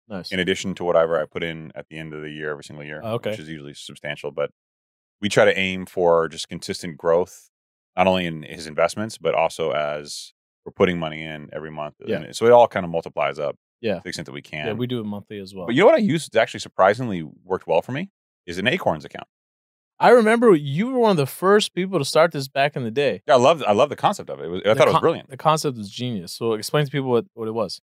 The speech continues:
Speaker 2: So Acorns is actually a company in our backyard, and they've been featured all over C N B C, and I don't really know the nexus between them and C N B C, but they've gotten a lot of press from them. But effectively what it does is they round up all of your spending. So you attach,
Speaker 1: Yeah.
Speaker 2: like, your credit card or your debit card. I have both of mine attached.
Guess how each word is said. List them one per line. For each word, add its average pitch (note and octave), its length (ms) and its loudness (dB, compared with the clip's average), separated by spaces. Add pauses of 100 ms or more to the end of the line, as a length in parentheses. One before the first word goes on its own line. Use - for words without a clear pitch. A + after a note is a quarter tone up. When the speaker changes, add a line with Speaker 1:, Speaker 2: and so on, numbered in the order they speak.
(200)
Speaker 2:
So B2 300 10
Acorns D#3 580 2
is A2 180 0
actually B2 200 0
a - 20 -12
company B2 220 0
in G#2+ 80 0
our A2+ 80 0
backyard, G#2 580 2
and F#2 140 -8
they've F#2 100 -2
been F#2 160 -4
featured - 280 -6
all G#2 100 8
over G2+ 160 2
C G#2 200 -2
N F#2+ 100 -2
B F2 80 -6
C, G2 200 -8
and F2+ 100 0
I F#2 40 2
don't F#2+ 100 2
really G2 140 -4
know F#2 160 -4
the F2 80 -8
nexus F2+ 300 -6
between - 260 -12
them E2+ 120 -8
and E2+ 100 -14
C - 180 -10
N E2 80 -12
B D#2+ 80 -14
C, F2 260 -8
but E2 140 -10
they've E2 100 -10
gotten D#2 180 0
a D#2+ 40 -10
lot E2 140 0
of - 100 -12
press D#2+ 220 -4
from G2+ 140 -10
them. G#2 240 -8 (200)
But E2+ 180 0 (380)
effectively D3 300 0
what A#2 120 2
it A2 80 -2
does G2 240 2
is F#2 100 -14
they F#2 140 -4
round G#2 520 2
up A2 280 6 (440)
all G2 160 8
of E2+ 60 -2
your E2+ 100 -4
spending. D#2 320 -8
So - 120 -10
you F#2+ 60 -4
attach, A#2 280 2
Speaker 1:
Yeah. C3+ 60 2
Speaker 2:
like, A2 160 0
your F#2+ 80 -8
credit F#2 240 0
card F#2 420 2
or E2 160 -8
your D#2+ 120 -10
debit D#2 240 -6
card. D2+ 200 -2
I E2 80 2
have F2+ 160 -2
both F#2 180 -2
of - 40 -20
mine D#2 160 -10
attached. - 440 -8